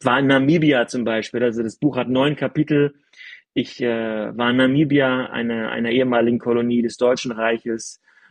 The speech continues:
wo die Deutschen den Fußball gebracht haben und, äh, wo, wo dann später,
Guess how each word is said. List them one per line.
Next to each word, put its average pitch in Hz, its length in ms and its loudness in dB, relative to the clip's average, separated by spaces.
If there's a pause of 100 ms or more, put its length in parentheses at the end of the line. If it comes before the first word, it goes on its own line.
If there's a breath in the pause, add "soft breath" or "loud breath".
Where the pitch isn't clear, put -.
(140)
wo 113 480 2
die 123 120 0
Deutschen 143 540 2 (100)
den 117 120 -8
Fußball 117 580 -4
gebracht 113 460 -6
haben 107 320 -8
und, 120 420 -4
äh, 117 300 -2
wo, 120 200 -2
wo 120 140 0
dann 123 160 2
später, 127 500 2